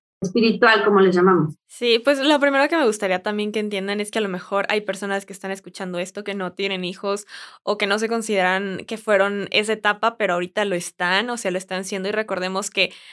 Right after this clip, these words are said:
Speaker 2: para que esto lo entiendan, no tiene que ser únicamente en la etapa de la niñez, porque nuestro niño o niña interior sigue en nosotros. Y además, eh, todas estas, eh, habilidades de las que vamos a hablar, las puedes desarrollar en cualquier momento,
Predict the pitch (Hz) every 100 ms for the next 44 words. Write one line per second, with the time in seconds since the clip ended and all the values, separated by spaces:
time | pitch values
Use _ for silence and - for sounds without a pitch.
0 | - - 214 214 214 208 208 208 247 202
1 | 196 220 254 254 247 233 220 214 220 214
2 | 202 - 190 202 196 202 - - _ _
3 | 220 233 233 185 185 196 208 185 - 190
4 | 196 190 185 180 190 208 202 196 196 208
5 | 226 220 185 196 190 190 196 185 202 208
6 | 190 190 196 208 180 180 185 196 185 180
7 | - 185 202 269 - - - - - 220
8 | 196 202 196 208 214 - 208 202 220 233
9 | 233 233 220 214 214 220 - - 196 190
10 | 185 180 - 208 214 220 277 262 220 196
11 | 202 190 202 208 185 196 190 214 185 214
12 | 214 220 185 185 185 190 214 190 180 202
13 | 220 226 240 247 240